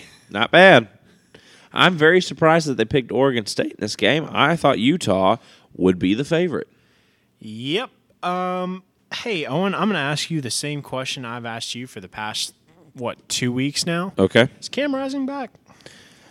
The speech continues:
Speaker 2: Um, as far as I know, nope. Still struggling with that injury here.
Speaker 1: Yep. College football injury date update for week five. Let's see
Speaker 2: Mm-hmm.
Speaker 1: here.
Speaker 2: Tickets are as low as thirty-six dollars, so if you wanna catch a game out in Corvallis, Oregon,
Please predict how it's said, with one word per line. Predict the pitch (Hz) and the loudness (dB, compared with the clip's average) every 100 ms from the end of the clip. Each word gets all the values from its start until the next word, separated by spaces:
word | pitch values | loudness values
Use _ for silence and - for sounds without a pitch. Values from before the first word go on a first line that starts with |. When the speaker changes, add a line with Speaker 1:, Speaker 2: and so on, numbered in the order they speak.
| - | -6
Speaker 2:
Um, | 113 139 156 147 | 2 4 4 2
as | - - | -6 -8
far | - - 175 165 | -10 2 6 6
as | 147 | 4
I | 170 180 | 4 4
know, | 180 202 185 170 156 - - - _ - - _ - | 2 4 6 6 4 -4 -20 -20 _ -20 -20 _ -18
nope. | 90 110 127 156 196 214 - - _ - - _ _ _ - - | -8 0 6 10 10 8 0 -20 _ -20 -20 _ _ _ -20 -14
Still | - 113 123 | -10 -2 -2
struggling | 139 - 147 156 156 | -2 -2 0 0 -2
with | 156 | -2
that | 165 160 | 2 2
injury | 156 165 160 147 | 2 -2 -2 -2
here. | 139 139 143 139 - | 0 2 2 0 -12
Speaker 1:
Yep. | 123 123 143 214 247 - - | -10 -4 0 0 -2 -8 -8
College | 165 190 196 - | -4 -2 -4 -6
football | 185 180 180 | -8 -6 -4
injury | 147 135 127 120 | -6 -6 -8 -10
date | 117 113 110 107 _ - | -10 -10 -10 -14 _ -12
update | 120 - 110 104 | -12 -12 -14 -14
for | - 110 | -16 -16
week | 113 - _ | -16 -18 _
five. | 110 98 92 87 85 80 | -14 -12 -12 -12 -16 -20
Let's | 87 - | -18 -12
see | - 107 92 | -12 -12 -14
Speaker 2:
Mm-hmm. | 117 120 | -12 -12
Speaker 1:
here. | 120 85 | -14 -12
Speaker 2:
Tickets | - 170 240 160 | 0 0 0 -4
are | |
as | 123 113 | -4 -4
low | 135 | -6
as | 139 | -8
thirty-six | - 131 - 131 - | -10 -12 -12 -14 -10
dollars, | - - - | -8 -8 -10
so | 101 | -12
if | - | -10
you | 117 | -12
wanna | 135 | -10
catch | - 131 - | -10 -10 -4
a | |
game | 117 | -4
out | 127 - | -4 -6
in | |
Corvallis, | - 117 120 123 117 | -6 -4 -2 -4 -6
Oregon, | 117 170 - - | -10 -12 -14 -16